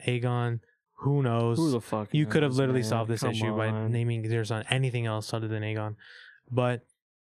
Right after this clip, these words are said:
Speaker 1: yeah, he says, "My love," as soon as Alicent leaves, and he's like, "My love." And he's like, "Yeah, he was talking to his wife who died." I was like, "Fuck." So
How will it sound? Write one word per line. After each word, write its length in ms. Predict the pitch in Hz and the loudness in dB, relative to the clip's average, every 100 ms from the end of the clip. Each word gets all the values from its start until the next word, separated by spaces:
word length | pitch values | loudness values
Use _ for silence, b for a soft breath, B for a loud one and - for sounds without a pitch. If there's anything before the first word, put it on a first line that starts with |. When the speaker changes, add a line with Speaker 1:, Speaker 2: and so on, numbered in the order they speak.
| _ - | _ -6
Speaker 1:
yeah, 320 | 117 131 127 | 0 2 2
he 100 | 120 | 2
says, 180 | 139 123 | 2 2
"My 180 | 127 120 | 2 4
love," 380 | 127 139 123 | 4 4 2
as 140 | 117 113 | 0 0
soon 100 | 135 | 0
as 80 | 117 | 2
Alicent 380 | 131 127 113 113 | 0 0 -2 0
leaves, 340 | 147 113 104 | 0 0 0
and 120 | 110 | 0
he's 80 | 110 | 0
like, 120 | 101 101 | -2 -2
"My 180 | 110 | -2
love." 600 | 107 113 104 98 95 - - _ _ _ _ | 0 0 0 -2 -6 -16 -20 _ _ _ _
And 80 | 123 | -4
he's 80 | 110 | 0
like, 100 | 110 | 0
"Yeah, 200 | 113 107 | 0 2
he 100 | 117 | 0
was 100 | 110 | 0
talking 240 | 117 110 | 0 0
to 100 | 107 | -2
his 140 | 101 107 | -2 -2
wife 460 | 98 92 - - _ _ _ _ _ - | -2 -4 -10 -20 _ _ _ _ _ -8
who 120 | 107 | -2
died." 380 | 104 95 92 - | 0 0 -2 -8
I 20 | - | -10
was 140 | 117 | -8
like, 140 | 107 - | -10 -12
"Fuck." 600 | - 135 135 - - - _ _ _ _ _ _ _ | -10 -8 -8 -10 -16 -16 _ _ _ _ _ _ _
So 500 | - - 110 104 101 | -10 -4 -2 0 -4